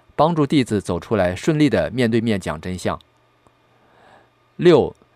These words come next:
讲真相不要固定在同一个场所，时间太长时，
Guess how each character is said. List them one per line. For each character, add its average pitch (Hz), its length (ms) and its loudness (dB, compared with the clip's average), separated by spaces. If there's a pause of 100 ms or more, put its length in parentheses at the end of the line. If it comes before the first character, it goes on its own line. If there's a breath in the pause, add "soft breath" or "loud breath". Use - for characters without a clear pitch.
(140)
讲 127 220 0
真 170 160 2
相 151 220 2
不 131 140 2
要 151 120 6
固 160 180 -2
定 151 160 -2
在 107 200 0
同 104 260 -8
一 156 80 -4
个 143 80 0
场 101 240 -6
所， 92 180 -8
时 104 200 -8
间 113 260 -2
太 127 180 -2
长 95 280 -8
时， 80 260 -12